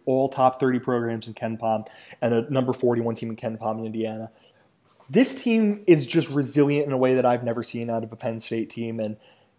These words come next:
it just seems like the sky's the limit. Like, it legitimately seems like this team, whomever gets them in their region, is going to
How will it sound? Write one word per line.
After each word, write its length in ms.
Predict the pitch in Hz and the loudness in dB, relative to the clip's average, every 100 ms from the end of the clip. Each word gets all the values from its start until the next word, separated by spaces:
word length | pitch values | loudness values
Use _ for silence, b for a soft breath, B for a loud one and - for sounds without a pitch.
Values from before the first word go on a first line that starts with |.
| _ | _
it 200 | 220 226 | 2 2
just 240 | - 214 214 | 4 2 4
seems 220 | 185 156 | 0 4
like 220 | 160 143 | 4 2
the 60 | 139 | -2
sky's 400 | - 135 127 117 | 2 6 6 2
the 100 | 120 | 0
limit. 320 | 113 107 - - | 0 0 -4 4
Like, 260 | 131 131 202 | 4 4 2
it 160 | 233 | 4
legitimately 580 | 226 156 185 190 180 165 | 4 8 8 10 8 4
seems 280 | - 147 139 | 0 -4 2
like 240 | 131 123 | 0 2
this 200 | 127 127 | 0 0
team, 560 | - 135 131 120 113 - _ _ b b b _ _ _ _ _ _ _ _ - | -6 -4 0 0 -4 -10 _ _ b b b _ _ _ _ _ _ _ _ -8
whomever 800 | - 196 196 185 185 202 220 208 | -4 0 2 2 4 4 4 0
gets 460 | 131 165 160 - | 2 4 4 4
them 260 | - 147 143 | -2 0 2
in 260 | 143 135 131 | 2 2 4
their 200 | 131 123 | 4 4
region, 540 | 117 117 113 113 110 | 2 -2 -2 -4 -4
is 180 | 113 107 | -6 -4
going 380 | 107 120 117 117 | 0 0 0 -6
to 160 | - | -10